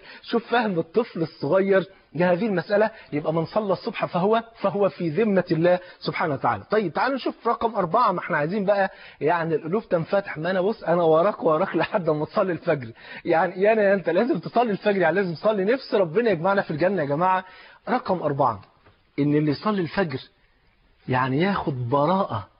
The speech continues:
من النفاق. حكم ليك من حبيبك صلى الله عليه وسلم إن اللي يداوم على صلاة الفجر مستحيل يكون منافق.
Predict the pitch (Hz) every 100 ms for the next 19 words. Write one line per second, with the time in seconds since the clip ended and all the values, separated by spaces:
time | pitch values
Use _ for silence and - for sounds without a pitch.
0 | _ _ - 165 139 127 - 156 117 -
1 | - _ _ _ _ _ _ _ _ _
2 | _ _ - - - - - - 240 -
3 | 147 143 139 - 143 202 240 127 - -
4 | _ _ _ _ - 147 147 165 180 190
5 | 135 - 156 127 139 135 185 185 180 -
6 | - - - 175 196 196 190 165 262 294
7 | 226 202 190 - 233 214 170 233 175 -
8 | 208 - 226 285 294 214 226 196 208 208
9 | 123 -